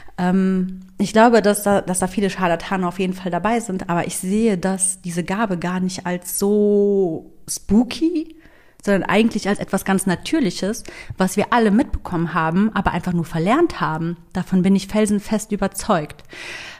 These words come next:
äh, dass das einfach so ist. Und das hat vielleicht auch, die Menschenkenntnis spielt da definitiv eine Rolle. Das ist jetzt dann eher weniger spirituell.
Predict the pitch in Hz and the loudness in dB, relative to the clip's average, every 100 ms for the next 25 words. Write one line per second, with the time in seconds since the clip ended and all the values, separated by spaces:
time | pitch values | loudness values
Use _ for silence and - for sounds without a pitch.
0 | - 185 175 175 160 - 165 - 165 - | -8 -2 0 2 0 0 -2 0 -2 -2
1 | 165 - 160 202 - - - - 170 165 | -6 -6 -4 -4 -4 -10 -14 -8 -2 0
2 | 165 165 156 - - - - - - - | 0 0 -4 -10 -14 -16 -18 -20 -16 -8
3 | 165 - 202 - - - _ _ _ - | -6 -2 -4 -6 -18 -20 _ _ _ -20
4 | - - _ - 190 180 196 - 180 185 | -20 -20 _ -2 2 4 2 2 0 0
5 | - - - 175 190 240 - 233 226 220 | -4 -20 -6 2 4 4 4 4 6 8
6 | 208 - 220 208 185 202 180 - - - | 6 6 4 6 4 4 4 2 0 4
7 | 180 165 170 165 170 190 185 - 175 160 | 4 6 4 4 2 0 -2 0 0 2
8 | 170 165 196 185 170 - 170 165 - 151 | 0 2 2 2 0 -2 -4 -4 -2 0
9 | 160 226 | 2 2